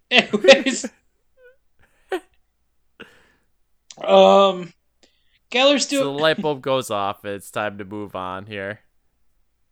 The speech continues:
Speaker 1: Yeah. I had not peer-, pieced all this together, by the way. Christina looked it all up on Wikipedia while I was watching the movie.
Speaker 2: I was pretty fucking baffled myself. I'm like, "What does this have to do with anything?" <laughs>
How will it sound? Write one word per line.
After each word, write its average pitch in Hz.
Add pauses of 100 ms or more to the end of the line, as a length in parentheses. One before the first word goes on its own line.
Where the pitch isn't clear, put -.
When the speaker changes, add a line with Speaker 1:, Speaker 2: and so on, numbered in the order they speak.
(240)
Speaker 1:
Yeah. 127 (1500)
I 226
had 254
not 214
peer-, 190 (160)
pieced 190
all 151
this 156
together, 143
by 131
the 135
way. 139
Christina 208
looked 190
it 170
all 165
up 165
on 139
Wikipedia 143
while 135
I 131
was 131
watching 151
the 143
movie. 147 (680)
Speaker 2:
I 127
was 127
pretty 123
fucking 107
baffled 95
myself. 95
I'm 110
like, 117
"What 147
does 160
this 151
have 131
to 117
do 107
with 92
anything?" 95 (280)
<laughs> -